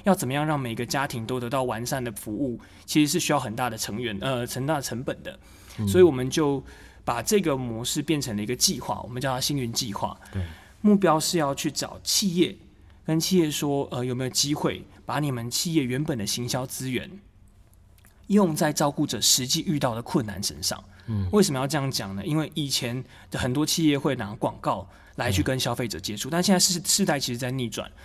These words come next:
Speaker 1: 我们在讲的其实社会影响力，
Speaker 2: 嗯。
Speaker 1: 我们要怎么样让企业的形象或者我们的企业公关是跟我们的，呃，整体的策略或者商品是吻合的，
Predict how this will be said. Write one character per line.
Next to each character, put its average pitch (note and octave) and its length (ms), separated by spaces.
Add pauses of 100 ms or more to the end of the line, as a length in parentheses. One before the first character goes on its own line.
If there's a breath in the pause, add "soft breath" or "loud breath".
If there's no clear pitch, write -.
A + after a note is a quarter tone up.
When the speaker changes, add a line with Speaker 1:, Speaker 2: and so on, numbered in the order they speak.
(120)
Speaker 1:
我 C3 100
们 C#3 80
在 E3+ 100
讲 C3 200
的 A#2 80
其 B2 160
实 B2 60
社 C#3 220
会 B2+ 140
影 B2 180
响 A#2 260
力， G2+ 200
Speaker 2:
嗯。 - 60 (140 loud breath)
Speaker 1:
我 C3+ 80
们 D3+ 120
要 F#3 80
怎 F3+ 140
么 B2 120
样 E3+ 340
让 D#3 280 (440 loud breath)
企 G3 160
业 F#3+ 60
的 C#3+ 80
形 A#2 260
象 A#2+ 260
或 D#3+ 160
者 C3+ 120
我 G#2+ 40
们 G#2 80
的 A2+ 60
企 - 220
业 D3+ 100
公 C#3 240
关 B2+ 260 (120)
是 F#3+ 180
跟 E3+ 180
我 C3+ 120
们 A2 160
的， G#2 260 (300 loud breath)
呃， G2+ 260
整 D3 300
体 C#3 200
的 F#2+ 200
策 D#3 240
略 C#3 160
或 B2+ 120
者 B2 40
商 C#3 200
品 G2 140
是 C3+ 120
吻 A2 220
合 - 220
的， - 100